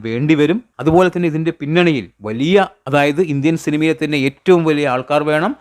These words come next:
അഭിനേതാക്കളായി ഇന്ത്യൻ സിനിമയിലെ തന്നെ വലിയ താരങ്ങളും വേണം. കാരണം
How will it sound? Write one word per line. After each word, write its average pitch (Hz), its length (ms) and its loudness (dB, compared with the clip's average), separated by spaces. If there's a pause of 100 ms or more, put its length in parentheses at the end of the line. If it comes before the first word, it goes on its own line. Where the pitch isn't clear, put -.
(160)
അഭിനേതാക്കളായി 175 680 2 (160)
ഇന്ത്യൻ 156 320 -2
സിനിമയിലെ 156 360 0
തന്നെ 170 220 -6 (400)
വലിയ 220 200 2 (240)
താരങ്ങളും 175 600 2
വേണം. 95 200 -14 (140)
കാരണം 143 260 -4